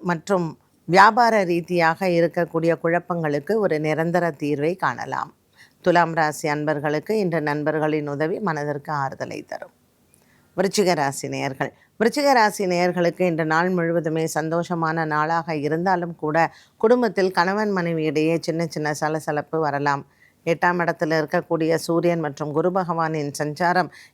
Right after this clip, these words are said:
இன்று உங்களுக்கு சில மனதில் கிளேசங்களை கொடுக்கும். பத்தாம் இடத்தில் சந்திரன் செவ்வாயுடனும் மற்றும் இன்று கேதுவுடனும் சந்திரன் சஞ்சாரம் பத்தாம் இடத்தில்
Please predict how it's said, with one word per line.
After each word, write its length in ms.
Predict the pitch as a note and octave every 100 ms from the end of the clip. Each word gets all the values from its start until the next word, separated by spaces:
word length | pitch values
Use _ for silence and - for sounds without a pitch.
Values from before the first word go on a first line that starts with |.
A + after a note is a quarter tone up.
| G3
இன்று 200 | G#3+ A#3 A3
உங்களுக்கு 400 | E3+ E3 - F3+ F3
சில 240 | D#3+ D#3 D3
மனதில் 400 | D3+ E3+ F3+ D#3 - _ _
கிளேசங்களை 580 | G#3 G#3 G#3 F#3 D#3+ D3 D3
கொடுக்கும். 380 | D3 C#3+ D3 C#3+ - _ _ E3
பத்தாம் 320 | E3 F#3+ F#3+
இடத்தில் 360 | F3 D3+ D#3+ D3+
சந்திரன் 400 | D#3+ E3 F#3+ G#3+ -
செவ்வாயுடனும் 800 | E3 D#3 E3+ E3+ D#3 D#3 D#3+ A3 - _ F#3
மற்றும் 320 | F#3+ A3 A#3 B3+ _ - F3
இன்று 260 | E3+ E3+ D3+ - _ _ _ _
கேதுவுடனும் 640 | A3 A#3+ A#3+ G#3 F#3+ F#3 F3 E3+
சந்திரன் 380 | E3+ F#3 F3+ F3
சஞ்சாரம் 500 | D#3+ D#3 D#3 F3 F3
பத்தாம் 320 | D#3+ - F3 E3+
இடத்தில் 340 | D3+ F#3+